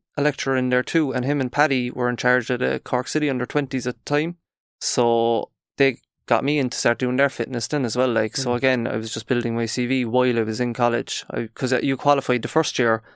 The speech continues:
Speaker 1: as a fitness instructor.
Speaker 2: Okay.
Speaker 1: Then the second year you qualified as a personal trainer. And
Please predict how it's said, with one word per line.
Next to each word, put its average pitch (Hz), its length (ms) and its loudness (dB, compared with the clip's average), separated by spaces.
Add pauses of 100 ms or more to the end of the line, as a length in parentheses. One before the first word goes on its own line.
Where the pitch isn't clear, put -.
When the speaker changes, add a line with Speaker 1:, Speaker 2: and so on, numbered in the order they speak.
(180)
Speaker 1:
as 120 140 2
a 120 60 -2
fitness 135 340 0
instructor. 117 640 0
Speaker 2:
Okay. 135 400 -6
Speaker 1:
Then 127 100 0
the 123 60 0
second 131 420 0
year 123 140 2
you 120 100 0
qualified 120 500 0
as 113 160 0
a 113 60 0
personal 117 400 -2
trainer. 123 500 0 (320)
And 113 380 -2